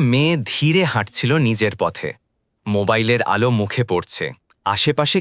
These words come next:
কেউ নেই। হঠাৎ পেছন থেকে একটা কালো ভ্যান এসে দাঁড়ালো। দরজা খুলল, আলোটা নিভে গেল,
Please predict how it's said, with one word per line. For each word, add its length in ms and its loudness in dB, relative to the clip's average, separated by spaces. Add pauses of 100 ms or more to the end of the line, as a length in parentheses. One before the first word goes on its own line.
(100)
কেউ 240 2
নেই। 240 -2 (800)
হঠাৎ 440 0
পেছন 400 0
থেকে 280 -4
একটা 260 0 (120)
কালো 340 2
ভ্যান 380 0
এসে 220 0
দাঁড়ালো। 440 0 (580)
দরজা 460 0
খুলল, 360 -2 (420)
আলোটা 360 2
নিভে 320 2
গেল, 200 0